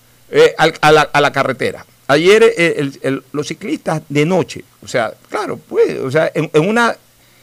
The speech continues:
eh, ciudad o en una sociedad organizada lo puedes hacer de noche porque sabes que la sociedad es organizada, pero en una sociedad desorganizada, como es la guayaquileña, samborondeña, etcétera,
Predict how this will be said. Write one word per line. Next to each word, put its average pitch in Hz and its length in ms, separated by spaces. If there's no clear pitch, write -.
eh, 123 560
ciudad 147 540
o 120 200
en 135 100
una 160 180
sociedad 131 460
organizada 143 560
lo 120 120
puedes 156 260
hacer 151 220
de 156 120
noche 143 260
porque 107 240
sabes 135 360
que 113 260
la 113 160
sociedad 113 420
es 123 60
organizada, 101 460
pero - 180
en 143 60
una 214 140
sociedad 160 480
desorganizada, 117 840
como 110 280
es 131 180
la 117 400
guayaquileña, 110 880
samborondeña, 107 800
etcétera, - 520